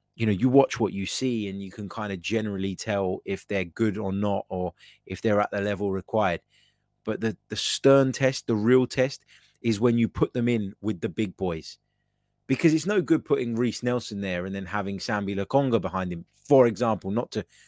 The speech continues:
shit on Lokonga, but the point I'm trying to make here is that he's not gonna play those line-breaking passes that Thomas Partey does anywhere near as often, anywhere near as effectively. So the point I'm trying to make here is that if you put him, if you put him in the first team,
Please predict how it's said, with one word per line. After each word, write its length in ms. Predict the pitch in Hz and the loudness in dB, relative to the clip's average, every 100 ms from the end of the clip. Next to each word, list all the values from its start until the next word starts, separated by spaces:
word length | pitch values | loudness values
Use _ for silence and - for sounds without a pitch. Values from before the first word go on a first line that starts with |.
| _ | _
shit 260 | - - 127 | -4 2 2
on 120 | 110 | 2
Lokonga, 420 | 101 - 139 110 | 0 4 4 4
but 100 | 98 | -2
the 60 | 101 | -2
point 260 | 139 131 | 2 2
I'm 120 | 110 | 0
trying 140 | 104 110 | -4 -4
to 40 | |
make 220 | 110 123 104 | -2 -4 -4
here 220 | 104 92 | -4 -2
is 120 | 90 | -2
that 140 | 110 - - - _ | -4 -6 -12 -20 _
he's 160 | 120 | -2
not 120 | 160 | 0
gonna 120 | 143 113 | -2 -8
play 220 | - 104 | -6 -6
those 240 | 92 95 _ _ _ | -6 -10 _ _ _
line-breaking 720 | 104 107 98 87 98 - 92 | 0 0 0 0 -2 -2 -10
passes 560 | - 107 95 - 82 - _ _ _ | -6 -4 -4 -6 -12 -12 _ _ _
that 140 | 110 | -8
Thomas 300 | - 110 98 | -4 -4 -4
Partey 420 | - 101 95 98 | -6 -4 -2 -4
does 180 | 87 95 | -4 0
anywhere 380 | 117 123 117 113 | 2 4 4 2
near 260 | 113 117 107 | 2 2 2
as 140 | 101 | 2
often, 320 | 117 - 87 | 0 0 -10
anywhere 340 | 98 110 107 101 | -8 -6 -4 -4
near 220 | 101 98 | -6 -6
as 80 | 92 | -10
effectively. 580 | 92 113 - 95 85 82 - - _ | -8 -8 -8 -10 -10 -12 -14 -20 _
So 120 | - | -6
the 80 | 107 | -6
point 300 | - - 170 | -2 2 2
I'm 140 | 165 147 | 0 -6
trying 200 | - 135 | -2 0
to 40 | |
make 300 | 127 131 135 | 4 2 2
here 240 | - 85 82 _ - _ _ | -6 -8 -8 _ -20 _ _
is 180 | 120 104 | -2 2
that 160 | 127 - | 2 6
if 320 | 170 180 - | 6 6 2
you 260 | 151 170 160 | -2 0 0
put 300 | - 160 151 | 2 2 2
him, 320 | 98 82 101 _ _ _ _ _ _ _ | -4 -6 -10 _ _ _ _ _ _ _
if 200 | - 101 | -14 -4
you 100 | 160 | 0
put 300 | 175 - 185 | 0 2 0
him 160 | 147 135 | 2 0
in 120 | 131 | 0
the 80 | 123 | -2
first 480 | - 131 127 113 - | 2 8 8 6 -4
team, 280 | 87 82 | -6 -6